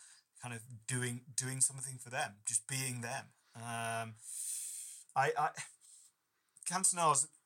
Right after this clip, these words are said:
I, I think, would have always had that myth. The unanswerable question, the com-, you know, the hypothetical question is without, um, you know, without the, the Kung Fu incident and the ban and the coming back from the ban and th-, that kind of redemption arc, would,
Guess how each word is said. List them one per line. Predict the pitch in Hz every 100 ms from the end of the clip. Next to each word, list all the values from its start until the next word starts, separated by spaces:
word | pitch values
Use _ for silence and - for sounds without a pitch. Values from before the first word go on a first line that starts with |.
| -
I, | 139 -
I | 147
think, | 160 156
would | 135
have | 143
always | 147 135
had | 123 135
that | 113 120
myth. | 123 123 165 - 139
The | 147
unanswerable | 156 151 156 - 131 123
question, | - 131 - 110 107
the |
com-, | - 113 -
you | 117
know, | 107
the | 104
hypothetical | 123 120 - 127 - -
question | - 127 - -
is | 107 -
without, | 117 123 120 123 - - - - - _ -
um, | 98 95 92 98 - _ -
you | 110
know, | 104
without | 120 117 120 117 123
the, | 117 107 104 - - - - - _ -
the | 120
Kung | 117 123
Fu | 117 120
incident | 117 110 - 113 120
and | 107
the | 110
ban | 131 123 117 107
and | 104
the |
coming | 107 120 113 107
back | 127 -
from | - 113
the |
ban | 107 117 113 113
and | 110 117 -
th-, | 120
that | 131 123
kind | 120 110
of |
redemption | 113 117 120 127 - 110
arc, | 98 98 - - -
would, | 131 127